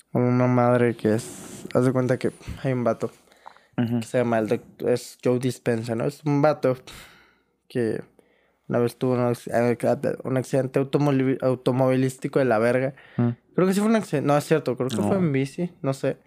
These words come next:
Speaker 1: Y le dio un vergazo. Y, y se jodió toda la columna vertebral, así, la neta. Quedó partido,
Speaker 2: Pero
Speaker 1: quedó hecho trazos.
Speaker 2: Oh.
Speaker 1: Y pues yo le iban a operar. Le dijeron, "Güey, la neta no vas a caminar". Y el vato dijo,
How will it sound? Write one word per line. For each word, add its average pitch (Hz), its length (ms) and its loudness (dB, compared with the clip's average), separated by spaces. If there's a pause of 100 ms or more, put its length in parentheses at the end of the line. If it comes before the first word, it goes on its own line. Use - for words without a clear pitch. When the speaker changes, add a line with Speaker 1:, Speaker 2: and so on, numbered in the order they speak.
(880)
Speaker 1:
Y 160 100 4
le 147 120 4
dio 139 100 4
un 139 120 2
vergazo. 135 480 2
Y, 139 100 4
y - 160 0
se 135 300 0
jodió 151 460 0
toda 202 180 2
la 196 140 2
columna 160 340 0
vertebral, 123 500 0
así, 131 220 -6
la 101 140 -4
neta. 120 300 -4
Quedó 87 220 -2
partido, 123 360 2
Speaker 2:
Pero 120 180 2
Speaker 1:
quedó 123 140 0
hecho 135 240 -4
trazos. 123 420 -4 (180)
Speaker 2:
Oh. - 140 0 (320)
Speaker 1:
Y 139 40 0
pues 127 120 -2
yo 131 80 2
le 127 80 2
iban 156 120 2
a 160 40 4
operar. 127 320 2
Le 131 60 2
dijeron, 131 280 -2
"Güey, 143 180 2
la 127 120 0
neta 127 200 -2
no 147 80 0
vas 156 120 0
a 165 40 0
caminar". 131 440 2
Y 127 40 2
el 123 100 2
vato 127 260 2
dijo, 139 340 -2